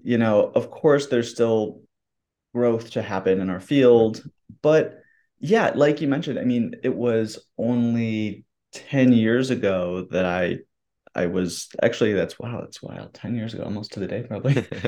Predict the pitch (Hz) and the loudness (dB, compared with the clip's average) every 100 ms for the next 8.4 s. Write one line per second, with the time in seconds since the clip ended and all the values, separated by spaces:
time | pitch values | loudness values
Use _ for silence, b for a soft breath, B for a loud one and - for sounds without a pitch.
0 | 107 139 139 135 131 - 202 135 - B | 2 6 8 8 6 6 4 4 0 B
1 | B - 131 135 135 131 127 - 120 123 | B 2 6 8 8 8 8 6 8 8
2 | 160 113 78 - 82 90 92 92 110 - | 8 6 4 2 -4 -4 -2 -2 -4 -8
3 | - 104 101 101 98 95 - _ _ _ | -8 -4 -2 0 -2 -4 -10 _ _ _
4 | - 160 165 - 107 107 - - - 131 | -2 2 2 2 2 2 0 -4 2 4
5 | 139 123 120 80 101 117 - 104 104 101 | 6 4 4 2 0 -4 -6 -8 -6 -8
6 | 101 - 117 131 139 139 - - - 76 | -10 -4 0 4 4 2 -4 -4 -4 -6
7 | - _ _ - 135 - 95 117 110 117 | -8 _ _ 2 2 4 4 4 4 0
8 | - - - | -2 -6 -8